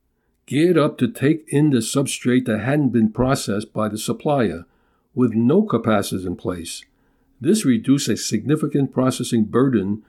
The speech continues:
from suppliers, making it easier for Intel to acquire substrates and be flexible with the stock it took in. By bringing this capability in-house, they are able to complete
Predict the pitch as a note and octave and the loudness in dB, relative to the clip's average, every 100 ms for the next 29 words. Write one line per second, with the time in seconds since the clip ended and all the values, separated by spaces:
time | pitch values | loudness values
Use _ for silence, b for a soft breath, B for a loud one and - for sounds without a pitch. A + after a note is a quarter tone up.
0 | b b _ A2 G#2+ G#2 - _ - - | b b _ 0 0 -2 -10 _ -8 -6
1 | A2 C3 A#2 G2 G2 G#2 - _ _ _ | -2 0 2 0 -2 -6 -10 _ _ _
2 | - C3 D3 D3 C3 - E3+ C3+ A#2+ A2+ | -2 0 0 0 0 2 0 2 2 2
3 | A2+ C#3 D3 A#2 A2 A2 A#2 G#2 - - | -2 0 0 0 0 0 -4 -4 -6 0
4 | A#2+ B2 A2 - D3 - - G2 G#2+ - | 0 0 -2 -2 -4 -4 -8 -6 -6 -8
5 | _ _ _ - A#2+ A#2+ A#2 - C#3 - | _ _ _ -2 0 2 0 0 -2 0
6 | A2 A#2 A2+ G2 G#2 - A#2 A2+ B2 - | 0 2 2 0 -6 -4 -4 -2 -8 -2
7 | B2 - E3+ G#2 D#2 - b b b b | -2 2 2 2 -2 -12 b b b b
8 | b b _ B2 A#2 A2 F#3 F3+ D#3 C#3+ | b b _ 2 2 2 0 2 0 -2
9 | F3 - _ - D3 B2 A2+ C3 B2+ B2+ | -4 -6 _ -4 -2 0 0 0 0 0
10 | D#3+ A2+ G2 G2+ A2 - _ _ _ - | 0 0 -4 -2 -6 -12 _ _ _ -4
11 | C3+ B2+ B2 D3 D3+ C3 B2 A2 A2 D3 | 0 0 0 0 2 0 2 0 0 -2
12 | D3 | -2